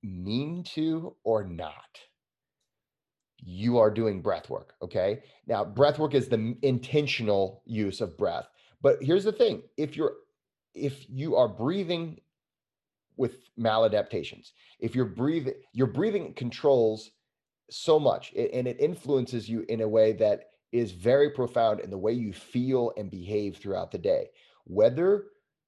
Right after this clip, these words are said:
you mean for it to happen that way or not. And so when it comes down to it, you're doing it anyway, <laughs> right? You're gonna be breathing all day anyway. So why not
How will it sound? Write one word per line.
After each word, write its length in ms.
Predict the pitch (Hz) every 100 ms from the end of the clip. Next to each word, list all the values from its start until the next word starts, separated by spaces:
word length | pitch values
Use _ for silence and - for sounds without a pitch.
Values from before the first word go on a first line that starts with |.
| _ -
you 160 | 101
mean 360 | 90 87 98 127
for 220 | 131 120
it 60 | -
to 60 | 95
happen 320 | 104 101 101
that 140 | 92
way 160 | 92 95
or 160 | - 80
not. 460 | 80 76 - - _ _ _ _ 127
And 140 | 120
so 520 | - 131 120 117 107 _ _ _ _ _ _ - _ -
when 180 | 123
it 80 | 147
comes 200 | 190 190
down 300 | 147 139 165
to 220 | - 101
it, 240 | 87 - - _ _ _ _ _ _ _ _ _ _ _ _ _ -
you're 540 | 107 101 110 131 135
doing 340 | 127 143 156
it 80 | 123
anyway, 520 | 120 131 95 82 - - - - 110 -
<laughs> 480 | - _ - - 143
right? 280 | 113 117 120 - -
You're 200 | 123 143
gonna 300 | 139 165 135
be 160 | 117
breathing 460 | 104 107 139 117 107
all 140 | 107
day 280 | 101 101 98
anyway. 520 | 117 104 78 73 - _ _ _ -
So 440 | - 143 107 80 _ _ _
why 420 | 123 107 127 165
not 500 | 156 143 92 110 -